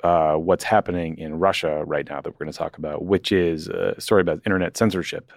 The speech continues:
Um, the Times reported that Russia has been implementing a new system to censor the internet.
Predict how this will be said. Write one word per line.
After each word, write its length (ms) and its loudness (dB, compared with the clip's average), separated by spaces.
Um, 340 2
the 120 6
Times 440 2
reported 520 4
that 320 4
Russia 300 6
has 120 6
been 140 0
implementing 380 2
a 20 2
new 100 2
system 380 -2
to 60 0
censor 580 2
the 200 -6
internet. 380 -4